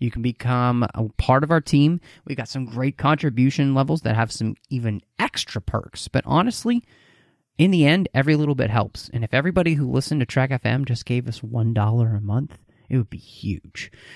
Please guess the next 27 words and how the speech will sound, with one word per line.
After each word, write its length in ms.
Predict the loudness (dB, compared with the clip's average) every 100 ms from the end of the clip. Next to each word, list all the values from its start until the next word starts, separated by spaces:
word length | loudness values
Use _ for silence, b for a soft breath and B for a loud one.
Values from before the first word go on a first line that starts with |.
| -10
So 200 | -6 -4
please 540 | -6 -2 -2 -2 -8
go 200 | 0 2
over 160 | 2 2
to 20 |
patreon 440 | 0 -2 0 -2 2
dot 180 | 0
com 320 | 0 -2 -2 -2
slash 260 | -2 -2
Trek 200 | 0 0
F 100 | 2
M 220 | 2 2
and 120 | 0 -4
support 440 | -8 0 2 2
us, 240 | 0 -4 b b b -4
um, 180 | -2
so 120 | 0 0
we 80 |
can 140 | 0 -2
keep 300 | 0 0 2
doing 220 | 2 4
this, 360 | 2 0 -6 -4
uh, 40 | 0 2 2
as 180 | 2
long 280 | 2 0 0
as 80 | -2
possible. 500 | -4 -4 -6 -12 -20